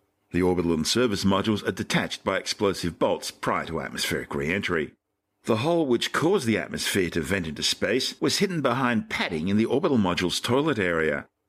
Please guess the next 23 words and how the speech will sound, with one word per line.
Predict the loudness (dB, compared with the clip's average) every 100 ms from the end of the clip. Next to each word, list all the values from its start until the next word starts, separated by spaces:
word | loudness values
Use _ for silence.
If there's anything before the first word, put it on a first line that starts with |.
| _ _
Crew | 0 2
members | 4 4 2 2 0
used | -2 -2
tape, | -2 -2 -2 -4
patches, | -2 -2 0 2
and | 2
epoxy | 2 -2 0 0 2
resin | 2 2
to | 2
quickly | 2 -2 -2
seal | 0 2 2
the | 2
hole, | 2 2 2
preventing | -2 -2 0 0 0
any | 0
major | 2 2 2 2
loss | 0 0 -2 -4
of | -4
atmosphere | -4 -4 -6 -4 -2
from | -2 -4
the | -2
space | -2 0 0
station. | 0 0 0 0 -2 -4